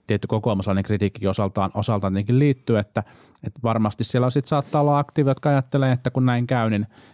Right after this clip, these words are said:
niin sitten politiikan keskipiste siirtyy enemmän vasemmalle.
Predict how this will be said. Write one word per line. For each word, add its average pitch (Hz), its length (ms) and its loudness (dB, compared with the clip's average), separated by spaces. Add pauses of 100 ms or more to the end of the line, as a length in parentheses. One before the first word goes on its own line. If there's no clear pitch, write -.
(140)
niin 101 140 0
sitten 92 420 -2 (180)
politiikan 90 720 -2
keskipiste 90 500 -4
siirtyy - 420 -6
enemmän 80 280 -6
vasemmalle. - 520 -8